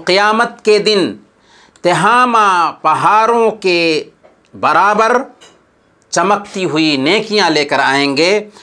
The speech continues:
लेकिन अल्लाह ताला उन्हें ज़र्रों में उड़ा देगा। हज़रत सौबान रज़ियल्लाहु ताला अन्हु ने अर्ज़ किया, "या रसूल अल्लाह, सिफ़हुम लना,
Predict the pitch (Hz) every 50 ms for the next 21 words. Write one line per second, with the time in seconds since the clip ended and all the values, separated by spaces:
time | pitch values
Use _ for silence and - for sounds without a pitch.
0 | - - 123 117 131 135 135 135 123 123 127 - 135 120 120 123 143 147 127 120
1 | 120 127 120 120 123 123 120 120 117 120 120 110 113 113 110 104 104 - - _
2 | _ _ - 90 87 87 90 98 160 175 175 - 160 156 147 135 131 123 117 113
3 | 110 - - 120 147 135 120 104 104 92 85 - 80 78 - _ _ _ _ _
4 | _ _ _ _ _ _ _ _ _ _ _ _ _ _ _ _ _ _ _ _
5 | _ _ _ _ _ _ _ - - 131 135 117 - - 110 95 - - 113 107
6 | 101 120 120 117 104 98 87 85 - _ - 113 113 101 104 98 101 95 107 113
7 | 107 101 98 - - 92 92 95 95 95 104 113 104 - 107 98 95 98 - 107
8 | 104 104 - - - - 98 98 90 - - _ _ _ _ _ _ _ _ _
9 | _ _ _ _ _ _ - 104 107 104 101 104 202 - 196 196 175 156 143 127
10 | 120 104 - - _ _ _ _ _ _ _ _ _ - - - 208 202 - -
11 | 202 190 165 131 110 101 90 82